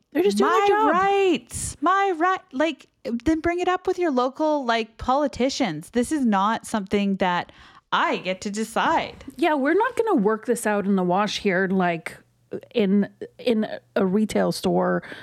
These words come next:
Speaker 1: or at a gas station. No.
Speaker 2: No. No. And it's so funny because, like, right now, just this week, I was, I was seeing something on some board,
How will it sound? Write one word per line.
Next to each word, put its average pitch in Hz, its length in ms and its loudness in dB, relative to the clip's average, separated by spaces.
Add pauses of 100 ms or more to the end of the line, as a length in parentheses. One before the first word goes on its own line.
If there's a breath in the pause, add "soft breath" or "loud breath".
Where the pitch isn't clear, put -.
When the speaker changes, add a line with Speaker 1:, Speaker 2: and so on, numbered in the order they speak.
(120)
Speaker 1:
or 196 180 0
at 190 180 0
a 202 60 -2
gas 180 280 0
station. 185 580 -2 (460)
No. 220 80 4
Speaker 2:
No. 233 300 0 (460)
No. 202 320 -2 (760 loud breath)
And 262 140 2
it's 247 160 -6
so 370 200 0
funny 240 360 -2
because, 202 480 -2
like, 190 420 -2
right 220 340 -2
now, 190 580 0 (240 loud breath)
just 311 200 0
this 381 240 -2
week, 226 400 -4
I 196 160 0
was, 196 340 0
I 196 120 0
was 202 180 -2 (160)
seeing 269 460 0
something 190 560 -2
on 170 200 -2
some 180 220 -4
board, 170 540 -2